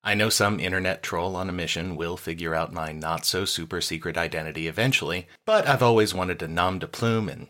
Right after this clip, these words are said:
since we're going to spend our time talking about secrets, occult knowledge, Gnostic teachings, and legendary cults, I like the idea of surrounding myself in an easily pierced veil of anonymity.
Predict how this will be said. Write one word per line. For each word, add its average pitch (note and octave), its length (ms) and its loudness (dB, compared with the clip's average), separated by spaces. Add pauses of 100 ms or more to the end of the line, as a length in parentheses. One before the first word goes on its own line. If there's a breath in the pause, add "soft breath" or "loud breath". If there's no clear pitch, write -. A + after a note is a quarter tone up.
(140)
since E2+ 340 -6
we're D#2 80 -6
going D#2+ 220 -4
to E2 40 -4
spend E2+ 280 -2
our D#2 100 -2
time F#2 400 -2
talking D2+ 320 -6
about D2+ 320 -6
secrets, - 640 2 (220)
occult - 320 -2
knowledge, D#2+ 680 -4
Gnostic - 440 -4
teachings, D#2+ 580 -8 (100)
and F#2 160 -4
legendary D#2+ 500 0
cults, - 460 -2 (180 loud breath)
I D3 100 6
like D3+ 200 6
the A2+ 140 4
idea G2+ 340 4
of E2+ 220 -2
surrounding G2 500 2
myself F#2+ 460 0
in D#2+ 80 -4
an D#2 180 -8
easily A2 400 0
pierced G2+ 440 -2
veil E2+ 300 0
of D#2+ 160 -6
anonymity. D#2+ 680 -8